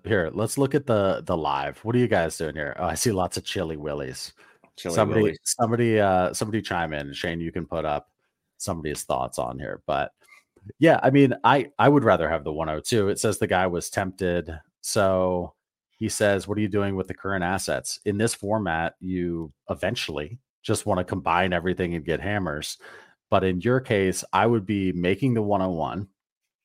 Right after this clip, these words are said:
Speaker 1: one hundred percent, unless it's just some
Speaker 2: Mm-hmm.
Speaker 1: stupid offer, making the one oh four,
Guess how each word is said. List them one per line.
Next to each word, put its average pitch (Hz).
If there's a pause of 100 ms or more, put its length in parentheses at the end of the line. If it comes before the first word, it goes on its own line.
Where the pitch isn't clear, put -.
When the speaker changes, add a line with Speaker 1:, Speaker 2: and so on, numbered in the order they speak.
Speaker 1:
one 90
hundred 80
percent, -
unless 87
it's 78
just 80
some 76
Speaker 2:
Mm-hmm. 69
Speaker 1:
stupid -
offer, 76 (500)
making 98
the 107
one 104
oh 104
four, 87